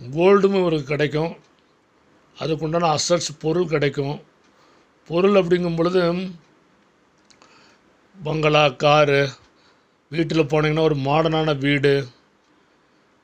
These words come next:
ப்ளஸ் பார்க்க ஆகா அப்படின்னு ஒரு ஆச்சரியப்படக்கூடிய ஒரு வீடு,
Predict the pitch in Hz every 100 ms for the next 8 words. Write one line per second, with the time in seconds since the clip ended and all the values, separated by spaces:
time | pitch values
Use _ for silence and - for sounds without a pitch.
0 | _ - 147 - 156 156 165 147 143 151
1 | 160 165 156 139 156 151 139 151 151 175
2 | 165 151 143 151 147 139 143 135 135 139